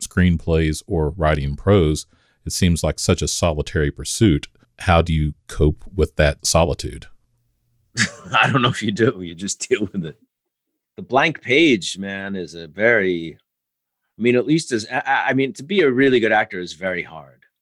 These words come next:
Speaker 2: but at least you know what you have to do and say for the most part,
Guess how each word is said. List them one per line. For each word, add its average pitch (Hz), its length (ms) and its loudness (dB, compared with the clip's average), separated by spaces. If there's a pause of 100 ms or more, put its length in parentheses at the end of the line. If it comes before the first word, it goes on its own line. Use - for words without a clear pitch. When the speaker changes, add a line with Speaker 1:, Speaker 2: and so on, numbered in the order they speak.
(520)
Speaker 2:
but 107 240 2 (360)
at 101 220 -8
least 123 680 2 (680)
you 101 160 -4
know 120 200 6
what 113 120 2
you 90 100 -8
have 92 260 -6
to 80 80 -20
do 87 300 -6
and 73 120 -14
say 82 360 -6
for - 140 -20
the 73 80 -16
most 67 340 -16
part, - 240 -20